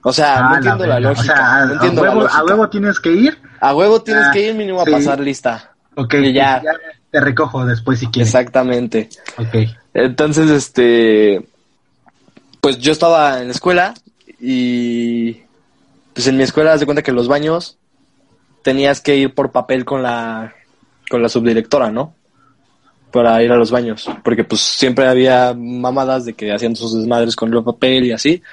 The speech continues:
Speaker 1: entonces, pues, tenías que ir con la sub-,
Speaker 2: No hagan eso,
Speaker 1: subdirectora.
Speaker 2: gente. No hagan
Speaker 1: Sí,
Speaker 2: eso.
Speaker 1: no, no está chido, no está, no es cha-, no está chistoso. En primaria, pues, dices, "Ah, qué cagado", pero igual está
Speaker 2: No,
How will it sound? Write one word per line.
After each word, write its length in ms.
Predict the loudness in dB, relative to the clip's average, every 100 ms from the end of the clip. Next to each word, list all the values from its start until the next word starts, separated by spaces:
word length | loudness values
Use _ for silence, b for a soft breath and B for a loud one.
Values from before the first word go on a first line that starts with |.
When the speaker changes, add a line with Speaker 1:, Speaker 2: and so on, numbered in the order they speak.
| B B
Speaker 1:
entonces, 260 | -4 -4
pues, 100 | -4
tenías 220 | -2 -2
que 80 | -2
ir 60 | -2
con 100 | -2
la 60 | 0
sub-, 240 | -2 -2
Speaker 2:
No 120 | 0
hagan 160 | 0 2
eso, 100 | 2
Speaker 1:
subdirectora. 420 | 2 2 2 2 2
Speaker 2:
gente. 100 | -2 _ _ _ _ _
No 80 | -4
hagan 160 | -2 2
Speaker 1:
Sí, 60 | 2
Speaker 2:
eso. 100 | 2
Speaker 1:
no, 280 | 2 0 0
no 80 |
está 220 | -2 -2 -4
chido, 300 | -2 -2 -2
no 100 | -6
está, 220 | -4 -6
no 160 | -2
es 120 | -4 -4
cha-, 200 | -6 -4
no 100 | -4
está 160 | -4
chistoso. 520 | -6 -6 -4 -2 -2 -2
En 80 |
primaria, 400 | -2 0 0 -2 -4
pues, 180 | -10
dices, 360 | -10 -8 -8 -6
"Ah, 160 | -8 -8
qué 140 | -10 -4
cagado", 560 | -2 0 -2 -2 -4 -12 _ _
pero 180 | -4 -2
igual 220 | 2 2
está 160 | 2
Speaker 2:
No, 60 | 2